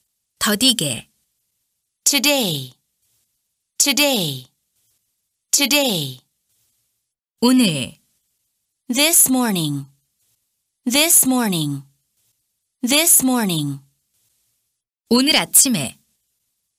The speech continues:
Speaker 2: At noon. At noon. At noon.
Speaker 1: 정오에.
Speaker 2: This afternoon.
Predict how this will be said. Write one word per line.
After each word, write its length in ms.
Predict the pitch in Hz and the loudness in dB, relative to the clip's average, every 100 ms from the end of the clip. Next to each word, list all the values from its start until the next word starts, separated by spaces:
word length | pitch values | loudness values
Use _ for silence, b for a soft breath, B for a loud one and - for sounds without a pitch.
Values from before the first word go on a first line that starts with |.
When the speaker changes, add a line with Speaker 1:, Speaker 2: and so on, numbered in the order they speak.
| _ | _
Speaker 2:
At 260 | 233 254 - | 0 0 0
noon. 600 | 254 277 240 175 151 139 _ _ _ _ _ _ _ _ _ | 0 2 0 -2 -4 -8 _ _ _ _ _ _ _ _ _
At 300 | 233 247 - | 0 0 2
noon. 560 | 254 277 240 175 151 139 135 _ _ _ _ _ _ _ _ | 0 2 0 -2 -4 -8 _ _ _ _ _ _ _ _ _
At 260 | 233 247 - | -2 0 0
noon. 600 | 254 277 240 175 151 143 _ _ _ _ _ _ _ _ _ _ _ _ _ _ | 0 2 0 -2 -4 -8 _ _ _ _ _ _ _ _ _ _ _ _ _ _
Speaker 1:
정오에. 720 | 214 214 240 254 165 135 - _ _ _ _ _ _ _ _ _ - | 0 2 2 2 0 -4 -8 _ _ _ _ _ _ _ _ _ -4
Speaker 2:
This 320 | 285 320 - | 0 2 2
afternoon. 920 | 262 233 - 269 254 247 202 160 143 | 2 -2 -2 0 2 2 0 -2 -4